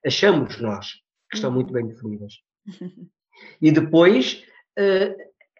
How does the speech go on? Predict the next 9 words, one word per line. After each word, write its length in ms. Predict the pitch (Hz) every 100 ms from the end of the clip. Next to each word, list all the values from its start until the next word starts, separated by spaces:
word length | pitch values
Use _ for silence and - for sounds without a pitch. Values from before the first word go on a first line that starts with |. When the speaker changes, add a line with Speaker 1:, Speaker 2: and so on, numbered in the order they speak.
| _ _ _ _ -
Speaker 1:
há 140 | 175
uma 220 | 196 233
invasão, 880 | 311 370 302 208 185 170 156 165 175 165
entre 240 | 147 147
aspas, 300 | 135 143 127
muito 180 | 135 123
grande. 340 | 117 113 135 - _ _ _ _ _
Há 120 | -
um, 60 | 165